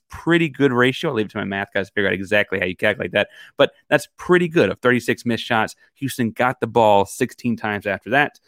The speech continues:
Uh, Juwan Roberts led the way with ten rebounds. Four of them were on offense in just twenty-four minutes.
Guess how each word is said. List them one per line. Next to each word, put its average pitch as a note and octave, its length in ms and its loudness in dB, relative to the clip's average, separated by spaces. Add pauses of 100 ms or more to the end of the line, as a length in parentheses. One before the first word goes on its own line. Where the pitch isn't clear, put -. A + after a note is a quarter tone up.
(240)
Uh, B2 140 0
Juwan D3+ 240 2
Roberts E3 280 0
led A#2+ 100 0
the A#2+ 60 -2
way A#2 100 2
with - 180 -6
ten F#3+ 160 0
rebounds. D#3+ 320 0
Four G#2 220 -4
of - 40 -4
them G#2+ 120 -6
were G2+ 100 -4
on A#2 140 0
offense - 220 -4
in C3 200 -6
just F3+ 400 -2 (300)
twenty-four D3+ 460 0
minutes. - 460 -4